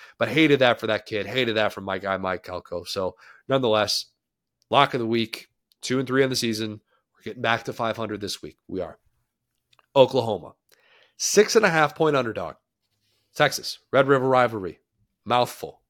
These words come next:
Red River rivalry. Red River shootout, not a mouthful. Whatever.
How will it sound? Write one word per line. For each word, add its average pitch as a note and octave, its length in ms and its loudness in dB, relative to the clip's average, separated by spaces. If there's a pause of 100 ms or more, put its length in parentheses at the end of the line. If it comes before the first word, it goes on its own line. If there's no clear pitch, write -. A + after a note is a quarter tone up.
Red C3 340 4
River C3 400 0
rivalry. A2+ 640 0 (380)
Red F#2 180 -6
River G2 180 -4
shootout, F3+ 420 2 (140)
not F#3 200 6
a D3 40 2
mouthful. - 420 -6 (280)
Whatever. A#2 360 0